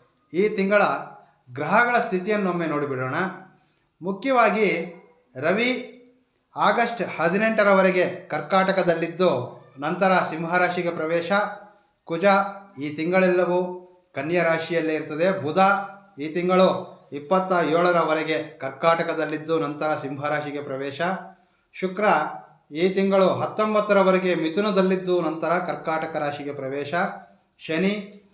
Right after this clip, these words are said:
ಈ ತಿಂಗಳೆಲ್ಲವೂ ಮೀನರಾಶಿಯಲ್ಲಿ. ರಾಹು ಈ ತಿಂಗಳೆಲ್ಲವೂ ಕುಂಭರಾಶಿಯಲ್ಲೇ ಮತ್ತು ಕೇತು ಈ ತಿಂಗಳೆಲ್ಲವೂ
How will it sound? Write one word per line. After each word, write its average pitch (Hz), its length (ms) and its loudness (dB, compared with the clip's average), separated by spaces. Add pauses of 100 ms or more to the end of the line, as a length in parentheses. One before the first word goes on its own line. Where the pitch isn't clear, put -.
(140)
ಈ 147 100 -6
ತಿಂಗಳೆಲ್ಲವೂ 170 760 0
ಮೀನರಾಶಿಯಲ್ಲಿ. 151 840 -2 (540)
ರಾಹು 175 720 0 (140)
ಈ 147 200 -6
ತಿಂಗಳೆಲ್ಲವೂ 170 680 0
ಕುಂಭರಾಶಿಯಲ್ಲೇ 156 840 0 (420)
ಮತ್ತು 156 280 -4
ಕೇತು 170 760 0 (180)
ಈ 139 120 -6
ತಿಂಗಳೆಲ್ಲವೂ 165 840 0